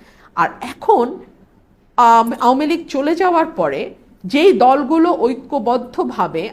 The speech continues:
আওয়ামী লীগের বিরুদ্ধে লড়াই করেছে, তারা একজন আরেকজনের দিকে যখন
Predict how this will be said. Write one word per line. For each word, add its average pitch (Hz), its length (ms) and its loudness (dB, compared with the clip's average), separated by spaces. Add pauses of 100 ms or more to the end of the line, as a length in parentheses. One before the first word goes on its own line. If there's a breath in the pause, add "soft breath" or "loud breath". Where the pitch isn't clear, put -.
আওয়ামী 226 300 0
লীগের 254 260 -4
বিরুদ্ধে 240 640 -4
লড়াই 202 320 2
করেছে, 185 580 -6 (380 soft breath)
তারা 311 260 4
একজন 285 440 0
আরেকজনের 277 640 -4
দিকে 269 240 -6
যখন 247 420 -6